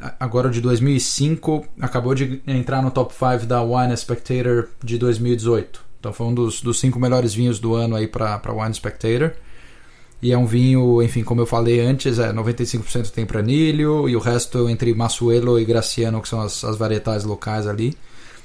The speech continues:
Passa seis anos em Carvalho. E, enfim, é um baita vinho. O novecentos e quatro eu já, já tomei algumas vezes. Inclusive, eu tava te contando outro dia, né,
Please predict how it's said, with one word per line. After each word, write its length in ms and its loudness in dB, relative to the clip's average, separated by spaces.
Passa 220 -2
seis 300 2
anos 260 2
em 80 2
Carvalho. 640 0
E, 100 4
enfim, 260 2
é 60 -2
um 80 0
baita 280 4
vinho. 260 0
O 60 0
novecentos 380 2
e 40 0
quatro 400 2
eu 40 4
já, 340 2
já 380 -2
tomei 240 2
algumas 280 2
vezes. 560 0
Inclusive, 300 0
eu 60 2
tava 220 0
te 100 -10
contando 480 0
outro 260 -6
dia, 260 0
né, 280 -2